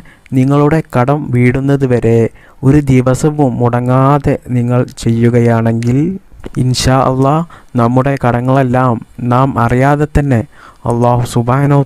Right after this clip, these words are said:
തആല അത് വീട്ടാനുള്ള മാർഗങ്ങൾ നമുക്ക് കാണിച്ചു തരുന്നതാണ്. പിന്നെ ഒരു കാര്യം നിങ്ങൾ മനസ്സിലാക്കുക പ്രിയപ്പെട്ട മുഅ്മിനീങ്ങളെ,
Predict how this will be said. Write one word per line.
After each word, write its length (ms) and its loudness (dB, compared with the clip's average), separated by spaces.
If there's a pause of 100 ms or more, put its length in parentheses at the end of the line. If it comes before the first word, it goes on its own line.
തആല 180 2 (240)
അത് 200 -2
വീട്ടാനുള്ള 720 0
മാർഗങ്ങൾ 680 0 (140)
നമുക്ക് 380 0
കാണിച്ചു 340 0
തരുന്നതാണ്. 680 0 (520)
പിന്നെ 360 0 (100)
ഒരു 280 2
കാര്യം 320 2
നിങ്ങൾ 340 0
മനസ്സിലാക്കുക 800 2 (200)
പ്രിയപ്പെട്ട 480 -2
മുഅ്മിനീങ്ങളെ, 640 0